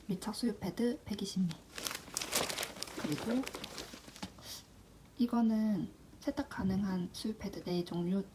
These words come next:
네 개 들어있는 거 한번 사봤고요. 요거는 모유 저장팩 삼십 매. 일단 다 한, 한 개씩만 사고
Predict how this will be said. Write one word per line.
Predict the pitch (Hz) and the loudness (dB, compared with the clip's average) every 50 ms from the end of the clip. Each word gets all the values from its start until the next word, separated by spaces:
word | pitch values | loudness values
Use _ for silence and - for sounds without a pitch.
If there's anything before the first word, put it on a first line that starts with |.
| - - | -2 2
네 | 190 196 202 | 6 6 6
개 | 220 220 | 6 4
들어있는 | - 190 180 170 170 170 175 180 175 | 2 2 0 0 0 0 0 0 0
거 | 180 202 | 0 0
한번 | 240 240 220 202 214 175 | 0 0 0 -2 -2 -4
사봤고요. | - - 185 175 185 - - - 190 196 196 - - - - - - - - - - - - - - - - - - - - - - - - 254 - - - - - - - - - - - - - - - - - - - - - 208 | -4 -4 -4 -4 -6 -6 -4 -2 -2 -2 -2 -4 -8 -12 -12 -4 -2 -2 0 2 0 0 0 -4 -4 -2 -4 -2 -2 -4 -6 -6 -4 -2 0 2 2 2 0 0 0 0 0 0 0 -2 -2 -2 -2 -6 -6 -8 -10 -14 -10 -4 0 0
요거는 | 208 - 202 190 196 220 226 233 233 226 226 233 240 - | 2 4 4 4 6 6 6 6 6 6 6 4 2 0
모유 | - 220 196 202 | 2 4 4 4
저장팩 | 202 190 196 175 185 196 - - 185 - | 4 2 -2 -2 -2 -4 -4 -4 -6 0
삼십 | - 240 226 - - - - | 2 2 2 2 0 -6 -8
매. | - - - - - - - - - - - - - - - | -8 -8 -8 -14 -20 -20 -20 -20 -20 -20 -20 -20 -20 -12 -6
일단 | - 202 - - 202 208 208 202 | -6 -4 -2 0 2 2 2 2
다 | - - 190 185 | 2 2 2 2
한, | 196 202 247 240 240 240 247 254 285 - | 4 6 8 8 10 10 10 8 6 4
한 | - 302 302 | 4 4 4
개씩만 | 294 262 - 247 220 202 196 | 4 4 4 4 4 4 2
사고 | 196 - - 214 208 - 190 196 202 202 196 190 - | 0 -2 -2 -4 -2 0 0 2 2 2 2 0 -2